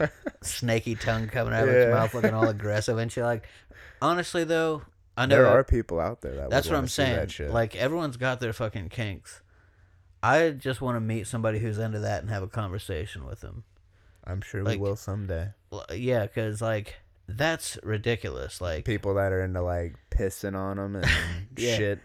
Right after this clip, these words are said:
Speaker 1: and stuff like that. I mean,
Speaker 2: Yeah.
Speaker 1: I'm not into that, but I, they're, I mean, like
Speaker 2: Yeah,
Speaker 1: you
Speaker 2: dude,
Speaker 1: said.
Speaker 2: like,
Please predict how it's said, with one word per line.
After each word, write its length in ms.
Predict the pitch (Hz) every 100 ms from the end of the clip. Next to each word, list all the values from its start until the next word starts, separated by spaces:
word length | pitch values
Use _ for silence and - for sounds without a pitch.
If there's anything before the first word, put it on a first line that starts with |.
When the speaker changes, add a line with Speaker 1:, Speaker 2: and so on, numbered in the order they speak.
| _ -
Speaker 1:
and 140 | 95
stuff 300 | - - 101
like 200 | 104 98 104
that. 300 | 104 101 95
I 40 |
mean, 140 | 90
Speaker 2:
Yeah. 140 | 90 123
Speaker 1:
I'm 100 | 139
not 240 | 90 80
into 180 | 76 76
that, 240 | 73 76 73
but 120 | 82
I, 80 | 87
they're, 320 | 76 95 98 82
I 40 |
mean, 360 | 85 80 80 85 - - -
like 100 | -
Speaker 2:
Yeah, 140 | 151
Speaker 1:
you 60 | 131
Speaker 2:
dude, 40 |
Speaker 1:
said. 220 | 123 123 120
Speaker 2:
like, 320 | 117 107